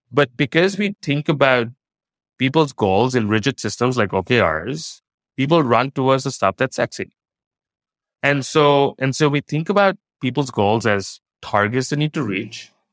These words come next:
projects they need to complete, and behavioral and hard skills they need to get better at. And we need to think about each person's work as a holistic understanding of those four things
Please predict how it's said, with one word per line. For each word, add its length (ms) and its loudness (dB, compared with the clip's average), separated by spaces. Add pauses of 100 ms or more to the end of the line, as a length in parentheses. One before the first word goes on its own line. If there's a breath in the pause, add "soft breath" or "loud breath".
(340)
projects 460 0
they 80 -2
need 80 -4
to 80 -4
complete, 480 -6 (840)
and 260 0
behavioral 480 2
and 100 0
hard 240 0
skills 220 -2
they 120 -2
need 220 -2
to 60 -4
get 220 -2
better 260 -4
at. 140 -12 (600)
And 160 0
we 60 2
need 100 2
to 40 2
think 360 -4
about 520 0
each 240 -8
person's 480 -4
work 300 0 (600)
as 180 2
a 60 4
holistic 640 -2
understanding 640 -2
of 260 -2
those 200 0
four 280 -4
things 720 -4